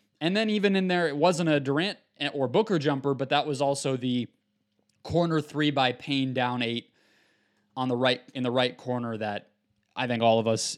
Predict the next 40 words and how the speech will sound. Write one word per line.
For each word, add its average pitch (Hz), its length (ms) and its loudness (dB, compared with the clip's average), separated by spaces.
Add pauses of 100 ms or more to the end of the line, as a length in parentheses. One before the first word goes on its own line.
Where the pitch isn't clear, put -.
knew 147 420 2
didn't 127 320 -6 (720)
have 113 180 -6
a 107 60 -8
shot. 90 240 -12 (320)
Uh, 104 240 -16
there's 110 200 -10
no 104 300 -10
nice 104 300 -12
way 101 80 -10
to 95 80 -14
put 95 220 -20
that. 101 160 -14
That 127 140 0
also 131 280 0
included 135 400 -2
the 120 100 -6
short 156 300 0
roll 147 180 4
pass 143 380 0
to 123 60 -16
Josh 123 260 0
Okogie 160 420 -2
about, 135 220 -2
around 123 280 -4
the 117 60 -12
free 170 220 -4
throw 165 220 0
line 156 380 -2
when 123 140 -6
he 120 300 -8 (480)
had 196 300 4
a 196 40 8
floater 190 640 4
chance, 185 600 -2 (1120)
had 147 200 0
a 147 180 6
mid-range 165 520 2
jumper 175 300 0
chance 160 560 -4